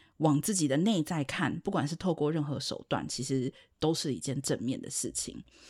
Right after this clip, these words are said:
但是另外一方面，我也开始有一些疑问。讲一个笑话，就是以前我们女同志会开玩笑说，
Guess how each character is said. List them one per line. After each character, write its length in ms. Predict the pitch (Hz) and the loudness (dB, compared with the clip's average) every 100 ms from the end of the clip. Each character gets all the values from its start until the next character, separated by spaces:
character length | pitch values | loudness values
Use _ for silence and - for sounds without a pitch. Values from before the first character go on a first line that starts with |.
| - - | -18 -10
但 140 | - 370 | -2 0
是 80 | 415 | 2
另 200 | 415 466 | 4 6
外 140 | 415 359 | 8 8
一 100 | 359 | 6
方 200 | 320 330 | 8 10
面， 200 | 339 196 | 10 10
我 120 | 214 | 8
也 240 | 202 - _ - | 6 4 _ -14
开 220 | - 262 | 2 4
始 240 | 277 160 123 | 4 4 2
有 180 | 131 | 0
一 100 | - | 2
些 380 | 196 - 170 180 - - | 2 4 4 4 0 -2
疑 260 | 139 147 196 | 2 2 6
问。 260 | 302 160 - - - - - _ - 202 | 8 8 4 -8 -16 -16 -20 _ -12 2
讲 240 | - 185 | 6 6
一 60 | 202 | 6
个 280 | 226 202 196 | 6 6 4
笑 320 | - 277 202 | 6 6 8
话， 240 | 233 185 | 6 6
就 140 | 170 190 | 4 2
是 100 | 190 | 2
以 160 | 170 147 | 2 0
前 260 | - 165 | 2 4
我 80 | 180 | 4
们 160 | 131 131 | 4 4
女 80 | 117 | 2
同 200 | 151 143 | 0 0
志 120 | 175 | 0
会 120 | 175 | 0
开 180 | 165 170 | 0 0
玩 160 | 139 | 2
笑 160 | 131 151 | 2 0
说， 320 | 139 135 135 | 2 2 2